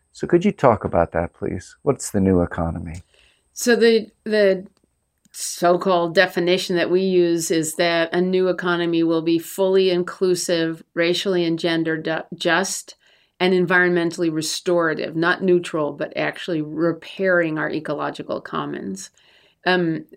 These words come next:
Speaker 2: I'm in favor of reparations, so I think that has to be an element of it all. Um, and, uh, in terms of inclusion, I think we have to be open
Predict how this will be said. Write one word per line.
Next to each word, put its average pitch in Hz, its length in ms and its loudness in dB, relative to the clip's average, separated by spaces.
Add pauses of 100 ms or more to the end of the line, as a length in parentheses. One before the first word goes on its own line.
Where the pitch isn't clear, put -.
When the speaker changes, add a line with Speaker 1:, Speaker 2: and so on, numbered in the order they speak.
Speaker 2:
I'm 185 200 2
in 185 120 0
favor 170 400 0
of 156 80 -4
reparations, 165 760 -2
so 160 320 -2
I 151 120 -4
think 160 340 -2
that 156 220 -2
has 156 280 -4
to 165 80 -4
be 160 460 -2 (760)
an 180 180 0
element 196 480 2
of 214 100 0
it 226 140 0
all. 233 520 0
Um, 160 480 -2 (500)
and, 175 600 0 (880)
uh, 165 420 0 (120)
in 185 200 2
terms 202 280 2
of 185 120 0
inclusion, 175 840 0 (480)
I - 100 2
think 202 220 0
we 220 120 6
have 196 160 2
to 185 100 -2
be 175 160 -2
open 170 560 0